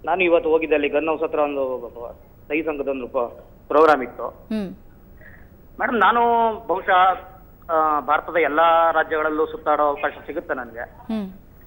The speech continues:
Speaker 1: ನೋಡಿದ್ದೀನಿ, ಎಲ್ಲ ರಾಜಪರಿವಾರಗಳ ಬಗ್ಗೆನೂ ಸ್ವ-, ಸ್ವಲ್ಪ ತಿಳ್ಕೊಂಡಿದ್ದೀನಿ. But ನಮ್ಮ ಮೈಸೂರು ಸಂಸ್ಥಾನ ಏನಿದೆ, ಏನಿದೆ ಹೇಳ್ಬೇಕು ಅಂದ್ರೆ ಇಡೀ ಭಾರತದಲ್ಲೇ ಒಳ್ಳೆ ಸಂಸ್ಥಾನ, ಒಳ್ಳೆ ಆಡಳಿತ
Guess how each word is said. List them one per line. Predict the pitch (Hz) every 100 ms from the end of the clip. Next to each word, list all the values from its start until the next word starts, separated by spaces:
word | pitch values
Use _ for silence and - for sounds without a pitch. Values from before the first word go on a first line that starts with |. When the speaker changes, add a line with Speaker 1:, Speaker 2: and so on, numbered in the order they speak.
| - -
Speaker 1:
ನೋಡಿದ್ದೀನಿ, | 165 165 151 151
ಎಲ್ಲ | 143 151 151 151 -
ರಾಜಪರಿವಾರಗಳ | 139 143 147 143 143 143
ಬಗ್ಗೆನೂ | 135 135 143
ಸ್ವ-, | 139 143 131
ಸ್ವಲ್ಪ | 143 147
ತಿಳ್ಕೊಂಡಿದ್ದೀನಿ. | 147 143 139 120 117 120 - - - - - - - - - - -
But | 160 185
ನಮ್ಮ | 175 165
ಮೈಸೂರು | 196 214 277 -
ಸಂಸ್ಥಾನ | 208 - 196
ಏನಿದೆ, | 180 160 156 131 - 147
ಏನಿದೆ | 160 131 123 - - - - - - - -
ಹೇಳ್ಬೇಕು | 160 208 226
ಅಂದ್ರೆ | 214 196
ಇಡೀ | 196
ಭಾರತದಲ್ಲೇ | - 160 202 208 190 175 202 208 - -
ಒಳ್ಳೆ | 131 175 190
ಸಂಸ್ಥಾನ, | 185 170 170 160
ಒಳ್ಳೆ | 165 147 160 170 - - - - - - - 135
ಆಡಳಿತ | 160 175